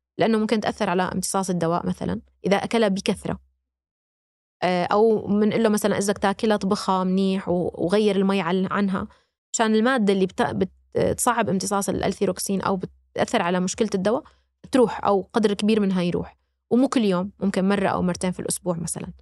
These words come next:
فأحيانًا كمان المنتج الطبيعي نفسه بيكون بيناسب شخص وما بيناسب شخص آخر. الحليب نفس الفكرة، إنه مو كل الناس بيقدروا يشربوا حليب، فأنا لازم أعطيه بدائل.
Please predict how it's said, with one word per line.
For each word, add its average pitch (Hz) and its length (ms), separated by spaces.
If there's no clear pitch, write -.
فأحيانًا 262 540
كمان 226 280
المنتج 269 360
الطبيعي 220 400
نفسه 196 260
بيكون 262 380
بيناسب 277 340
شخص - 420
وما 359 180
بيناسب 254 420
شخص - 280
آخر. - 380
الحليب 233 400
نفس 190 240
الفكرة، 180 480
إنه 208 160
مو 285 140
كل 339 180
الناس 240 240
بيقدروا 190 200
يشربوا 190 300
حليب، 190 340
فأنا 202 180
لازم 233 280
أعطيه 226 300
بدائل. 220 520